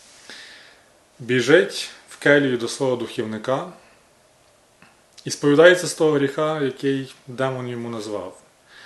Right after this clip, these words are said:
Приходить назад, вдягається знову і каже: «Я, раб Божий, такий-то,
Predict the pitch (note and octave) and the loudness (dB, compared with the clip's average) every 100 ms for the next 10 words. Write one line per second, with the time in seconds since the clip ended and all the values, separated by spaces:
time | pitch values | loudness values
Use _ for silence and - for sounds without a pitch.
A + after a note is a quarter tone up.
0 | - _ - - E3+ D3+ C#3 A#2+ A#2+ C#3 | -20 _ -8 -2 2 2 2 -2 -2 -4
1 | C#3+ - - _ A2 A#2 A2+ A#2 G#2+ G#2 | -6 -14 -20 _ -6 -4 -2 -2 -4 -8
2 | A2 A2 C#3+ D3+ C#3+ C#3 - - - _ | -10 -8 -6 -4 -6 -8 -16 -20 -20 _
3 | - B2+ C#3 A#2 F#2+ F2 - _ _ - | -10 -4 0 0 -4 -14 -20 _ _ -8
4 | A#2+ C#3 D3+ D#3 - - B2+ D#3 C3 A2+ | 0 2 2 -2 -12 -6 2 4 4 0
5 | B2 B2 A#2 A2 G#2+ A2+ G#2+ D3 C#3+ C#3+ | 0 0 -4 -8 -10 -10 -2 -2 0 -4
6 | C3 | -8